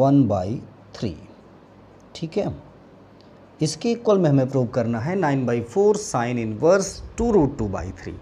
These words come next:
देख रहे हो, मतलब sine inverse एलएचएस में भी और आरएचएस में भी है। थोड़ा अलग नहीं लग रहा क्वेश्चन, लेकिन बहुत आसान है, थोड़ा सा आपको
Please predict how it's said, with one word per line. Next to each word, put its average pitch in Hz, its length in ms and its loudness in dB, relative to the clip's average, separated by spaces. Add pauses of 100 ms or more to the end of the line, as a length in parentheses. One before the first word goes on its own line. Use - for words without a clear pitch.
(440)
देख 135 180 2
रहे 214 80 6
हो, 180 80 4
मतलब 151 220 2
sine 156 360 0
inverse 202 400 2
एलएचएस 135 420 2
में 214 140 0
भी 240 80 -2
और 240 140 4
आरएचएस 160 500 2
में 127 120 0
भी 95 120 -6
है। 78 140 -10 (140)
थोड़ा 151 140 6 (680)
अलग 131 220 4
नहीं 190 140 4
लग 233 160 4
रहा 233 120 4
क्वेश्चन, 226 360 -4 (480)
लेकिन 233 360 2
बहुत 156 320 4
आसान 101 380 0
है, 80 60 -12 (220)
थोड़ा 196 200 6
सा 139 160 2
आपको 113 320 -4